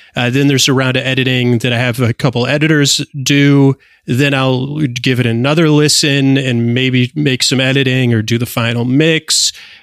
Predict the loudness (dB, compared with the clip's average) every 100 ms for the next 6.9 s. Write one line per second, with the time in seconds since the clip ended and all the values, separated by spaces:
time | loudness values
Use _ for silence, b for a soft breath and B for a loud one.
0 | -6 -4 -2 0 0 2 0 0 -2 0
1 | -2 2 2 4 2 -2 -6 _ _ _
2 | _ _ -12 -6 -2 0 0 0 -2 -2
3 | -2 -2 0 -2 -2 -2 -2 -2 -4 -6
4 | -6 -6 -2 0 0 2 0 0 0 2
5 | 2 0 -2 B B B -4 -2 -2 -4
6 | -4 -2 0 0 0 -2 0 -2 -4